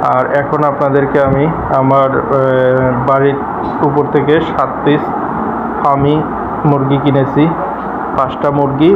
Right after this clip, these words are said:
দুটা মোরগ, তো এই যে দেখুন, এখানে রেখে দিছি। যদিও আমি মাচা সিস্টেম করে উপরে উঠ-, উঠাবো, তো আপাতত নিচে, আহ, পাটের বস্তা দিয়ে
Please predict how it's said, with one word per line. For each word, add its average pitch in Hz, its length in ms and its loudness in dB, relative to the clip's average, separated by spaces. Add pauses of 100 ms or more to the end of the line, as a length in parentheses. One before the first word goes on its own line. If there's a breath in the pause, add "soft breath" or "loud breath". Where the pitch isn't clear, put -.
(160)
দুটা 143 220 2
মোরগ, 139 500 0 (1000)
তো 139 80 4
এই 131 120 2
যে 131 140 2
দেখুন, 135 440 2 (160)
এখানে 135 320 2
রেখে 131 280 4
দিছি। 135 360 2 (960)
যদিও 143 300 4
আমি 143 160 2
মাচা 139 380 2
সিস্টেম 143 460 0
করে 151 120 4
উপরে 139 360 4
উঠ-, 135 460 0
উঠাবো, 143 400 2 (680)
তো 139 60 2
আপাতত 135 440 0
নিচে, 139 520 4
আহ, 139 600 0
পাটের 143 260 2
বস্তা 135 420 0
দিয়ে 143 360 4